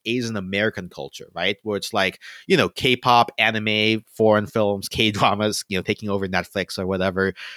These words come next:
versus these stories made in America about, you know, Asian Americans, right? So what do you think is the state of Asian and Asian American representation in mainstream media?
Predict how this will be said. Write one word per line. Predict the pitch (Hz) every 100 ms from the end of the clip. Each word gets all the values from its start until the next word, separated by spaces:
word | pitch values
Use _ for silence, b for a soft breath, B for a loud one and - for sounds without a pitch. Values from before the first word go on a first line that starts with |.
| B
versus | 113 131 127 123
these | - 110
stories | - - 117 110 - _ -
made | 110 117 113 -
in | 107
America | 101 156 170 156 135 110
about, | 92 104 104 -
you | 104
know, | 90
Asian | 95 101 101
Americans, | 85 87 92 101 95 76 67 - -
right? | 107
So | - 104 - B B
what | - 214
do | 311
you |
think | 302 170 143
is | 127
the | 117
state | - 113 104
of | 92 - _ 113
Asian | 113 107 104 98
and | 95
Asian | 95 92 95
American | 90 90 92
representation | 90 78 90 82 - 85 76 82 73
in | 85
mainstream | 78 76 - 78
media? | 78 71 64 67